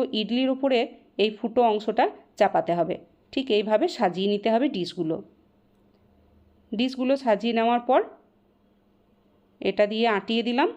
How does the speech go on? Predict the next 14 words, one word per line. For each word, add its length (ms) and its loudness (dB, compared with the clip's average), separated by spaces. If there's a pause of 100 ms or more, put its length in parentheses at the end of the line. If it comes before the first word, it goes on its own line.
(680)
ততক্ষণে 480 2
জলটা 360 4
ফুটে 280 -2
গেছে, 320 0
ফুটন্ত 460 -4
জলের 340 0
মধ্যে 280 -2
বসিয়ে 360 -2
দিলাম। 240 0 (680)
ঢাকা 420 2
দিয়ে 280 0
হাই 260 4
ফ্লেমে 340 0
পাঁচ 260 2